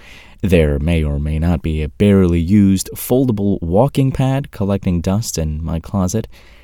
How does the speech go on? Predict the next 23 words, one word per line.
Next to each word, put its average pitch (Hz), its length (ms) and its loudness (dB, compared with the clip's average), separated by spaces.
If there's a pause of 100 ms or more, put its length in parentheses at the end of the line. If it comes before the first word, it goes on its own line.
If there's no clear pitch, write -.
(120)
The 131 80 4
month 226 180 4
of 180 100 0
January 131 720 2
is 113 240 2
as 113 300 2
great 80 320 -2
of 107 140 0
an 101 120 0
excuse 107 720 0
as 104 280 0
any 110 340 2
to 113 140 0
start - 340 -4
off 170 140 -4
the 123 100 0
year 110 300 2
right 101 340 0 (400)
and 90 140 0
overall 73 420 -2
improve 80 420 -2
your 80 140 0
well-being. 76 640 -2